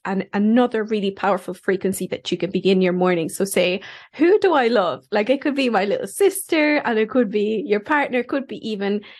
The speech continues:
sending love to yourself. Whatever it is, like, what do I actually love? I love my morning coffee, or I love going on walks with my dog. <laughs> Just dictating Sarah's mornings here.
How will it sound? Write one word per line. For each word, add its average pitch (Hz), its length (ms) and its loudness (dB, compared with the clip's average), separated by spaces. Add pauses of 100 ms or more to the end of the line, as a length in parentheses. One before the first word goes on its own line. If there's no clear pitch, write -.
(140)
sending 254 500 2
love 208 220 2
to - 120 -4
yourself. 185 400 -2 (180)
Whatever 269 400 2
it 214 200 4
is, 165 340 2
like, 196 240 0
what 240 340 0
do 240 140 -2
I 196 120 2
actually 180 340 -2
love? 165 260 0
I 196 80 2
love 180 280 2
my 175 180 -4
morning 170 400 -4
coffee, 277 580 0 (320)
or 190 300 2
I 190 80 2
love 190 400 4
going 180 240 -2
on 180 120 -2
walks 180 280 -6
with - 160 -2
my 175 160 -2
dog. 285 640 2 (360)
<laughs> - 560 -2
Just 226 340 -2 (200)
dictating 208 580 0
Sarah's 185 540 0
mornings 180 400 0
here. 190 220 0